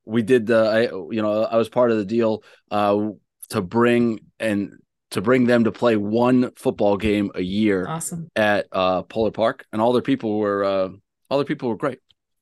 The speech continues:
Speaker 1: Were
Speaker 2: Yeah,
Speaker 1: great.
Speaker 2: no, though there's a lot of, a lot of purple in the, this neck of the woods. So the Holy Cross
Speaker 1: And my
Speaker 2: alumni
Speaker 1: brother, my
Speaker 2: network is
Speaker 1: brother-in-law, my brother-in-law
Speaker 2: Uh-huh.
Speaker 1: works there. He's in admissions. We got a lot of connections,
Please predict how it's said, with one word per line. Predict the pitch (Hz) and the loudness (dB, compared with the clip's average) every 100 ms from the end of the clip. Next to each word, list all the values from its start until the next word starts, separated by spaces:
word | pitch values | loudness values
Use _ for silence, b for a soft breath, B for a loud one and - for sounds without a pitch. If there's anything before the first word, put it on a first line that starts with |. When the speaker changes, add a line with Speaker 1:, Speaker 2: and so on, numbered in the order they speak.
| _ 120 | _ 0
Speaker 1:
Were | |
Speaker 2:
Yeah, | 151 135 | 0 2
Speaker 1:
great. | |
Speaker 2:
no, | 143 127 | 0 0
though | 139 156 190 B B B - | 0 -2 -4 B B B -4
there's | 202 | 0
a | 220 | 4
lot | 226 247 | 4 4
of, | 254 226 | 2 2
a | |
lot | 220 247 | 2 2
of | 247 | 2
purple | 247 233 208 | -4 -4 -6
in | 185 | -6
the, | 175 170 165 185 | -8 -10 -14 -14
this | 180 175 | -12 -8
neck | 185 170 | -8 -8
of | 165 | -10
the | 160 | -10
woods. | 151 143 139 | -10 -12 -14
So | 151 151 - | -16 -12 -10
the | |
Holy | - 180 | -8 -8
Cross | - - | -6 2
Speaker 1:
And | |
my | 143 | 4
Speaker 2:
alumni | 143 | 6
Speaker 1:
brother, | 156 170 175 | 6 6 4
my | |
Speaker 2:
network | 147 139 | 4 4
is | |
Speaker 1:
brother-in-law, | 135 170 208 202 196 220 160 | 6 6 6 6 6 6 4
my | 123 | 2
brother-in-law | 113 139 202 208 214 | 4 4 4 6 4
Speaker 2:
Uh-huh. | 220 | 6
Speaker 1:
works | 220 226 - | 4 2 0
there. | 233 240 220 - | -2 -2 -6 -8
He's | 127 151 | -4 0
in | 151 | 0
admissions. | 135 127 139 - 247 233 220 | 2 2 2 2 0 -2 -4
We | 214 | -4
got | 247 254 | 0 2
a | |
lot | 240 240 | 2 2
of | 226 | 0
connections, | - 156 - 143 127 107 - | -2 -2 -2 -2 -4 -4 -10